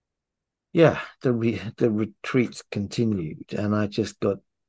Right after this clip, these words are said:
you used the word deep <laughs> earlier, and some people will describe me as deep, but I just got deeper and deeper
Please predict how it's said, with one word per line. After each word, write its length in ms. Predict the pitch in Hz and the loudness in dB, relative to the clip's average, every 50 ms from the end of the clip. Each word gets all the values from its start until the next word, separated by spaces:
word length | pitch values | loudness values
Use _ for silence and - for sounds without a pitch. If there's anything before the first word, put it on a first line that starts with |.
| _ _ _ _ _ _ _ | _ _ _ _ _ _ _
you 100 | - 110 | 0 2
used 300 | 104 104 117 120 113 - | 2 4 4 2 2 2
the 100 | - 113 | 0 0
word 340 | 98 101 107 107 101 95 101 - _ _ | 0 0 0 0 -2 -4 -8 -12 _ _
deep 340 | - 117 107 101 - - - - - - - _ _ | -2 0 0 -2 -4 -6 -10 -10 -10 -10 -12 _ _
<laughs> 300 | _ _ _ _ _ - | _ _ _ _ _ 4
earlier, 480 | 120 107 98 - - - - - 156 - - - - - - - _ - | 4 4 4 2 -4 -10 -10 -12 -12 -12 -14 -20 -20 -20 -20 -18 _ -10
and 120 | - 107 | -8 -6
some 200 | - - 110 101 | -2 -2 -2 0
people 280 | 101 107 104 101 - 101 95 | 0 0 -2 0 0 -2 -2
will 200 | 95 98 95 85 | -2 -4 -4 -6
describe 800 | - - 101 82 - - - - - 107 107 107 107 101 104 - | -6 -8 -8 -8 -8 -10 -12 -6 -2 -2 0 0 0 -2 -2 -4
me 180 | 101 95 90 87 | -8 -6 -6 -8
as 120 | 82 - - _ | -10 -10 -12 _
deep, 320 | - 98 98 98 - - - _ _ _ _ - | -8 -6 -6 -8 -10 -14 -18 _ _ _ _ -4
but 140 | - 110 104 | 0 2 2
I 120 | 110 110 | 2 2
just 300 | 104 - - 110 - - | 0 -2 -4 -6 -6 -4
got 160 | - 120 - - - _ | -2 -2 -4 -4 -6 _
deeper 320 | - 131 113 101 - 110 110 | 2 2 2 2 2 0 0
and 260 | - 113 101 95 92 | 0 0 -4 -6 -4
deeper 420 | - 110 107 104 - - - - | -2 -2 -2 -4 -6 -8 -12 -12